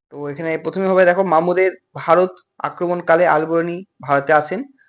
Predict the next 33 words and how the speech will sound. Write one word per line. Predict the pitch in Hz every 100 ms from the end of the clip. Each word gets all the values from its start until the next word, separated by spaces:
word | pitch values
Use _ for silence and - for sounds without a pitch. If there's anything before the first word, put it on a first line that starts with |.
| _ _ _ _ _
তারপরে | 151 151 196
হচ্ছে | 190 196 -
চেঙ্গিজ | 220 180 175 185 -
খার | 190
আমলে | 185 180 185 302 - _ _ _ _ _ -
আক্রমণ | 151 - 180 180
থেকে | 185 190
ইল-, | 160 160 _ _
ইলতুৎমিশ | 151 170 185 175 185 180 _ -
দিল্লিকে | 147 160 165 165
রক্ষা | 151 147 -
করেছিলেন। | 165 170 165 196 320 _ _ _ _
আর | 135 143 143
তালিকোটা | 156 165 175 180
যুদ্ধে | 170 165
বিজয়নগরের | 170 165 170 165 170 170
পরাজয় | 151 165
ঘটে। | 175 233
আর | 175 -
চার | 147
নম্বর | 160 180
হচ্ছে | 185 -
মোগল | 180 156
সম্রাট | 165 175 185
জাহাঙ্গীরের | 165 143 151
সময় | 165 196
ক্রমশ | 285 - 151 147 208
দিল্লিতে | 175 147 135
আসেন। | 135 - - - _ _ _
তাই | -
এখানে | 196 208 202
পুরো | 202 185
অপশন | 165 - 180 175